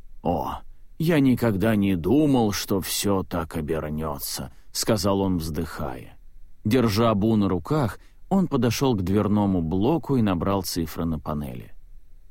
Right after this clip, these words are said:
"Мне очень жаль, что вы, ребята, ввязались в это. Особенно ты, Джеймс. Но теперь мы всё исправим и спасём компанию".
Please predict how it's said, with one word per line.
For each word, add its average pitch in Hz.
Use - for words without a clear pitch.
"Мне 123
очень 123
жаль, 120
что 104
вы, 120
ребята, 127
ввязались 90
в 71
это. -
Особенно 190
ты, 127
Джеймс. 82
Но 165
теперь 196
мы 143
всё 107
исправим 135
и 120
спасём 95
компанию". 71